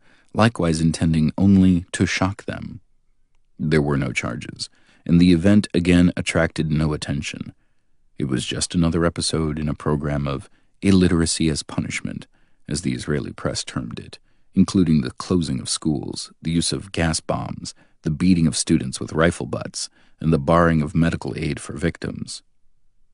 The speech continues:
Beyond the schools, a reign of even more severe brutality that became yet more savage during the Intifada was enacted under the orders of Defense Minister Yitzhak Rabin.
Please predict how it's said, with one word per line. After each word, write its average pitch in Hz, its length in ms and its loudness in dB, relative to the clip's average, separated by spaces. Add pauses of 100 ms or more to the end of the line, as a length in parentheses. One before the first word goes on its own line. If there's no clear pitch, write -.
(400)
Beyond 82 360 6
the 71 80 -4
schools, - 560 -8 (340)
a 80 80 0
reign 90 380 8
of 73 200 0
even 87 280 4
more 85 280 6
severe 80 440 0
brutality 76 720 -4
that - 180 -12
became 80 400 0
yet 85 360 2
more 85 200 4
savage 64 560 -8
during 78 240 2
the 76 120 -2
Intifada - 600 -4 (360)
was 87 180 4
enacted 95 560 4
under 92 220 4
the 90 120 0
orders 87 420 2
of 78 120 -4
Defense 90 380 0
Minister 82 340 -2
Yitzhak 80 480 -4
Rabin. 76 500 -6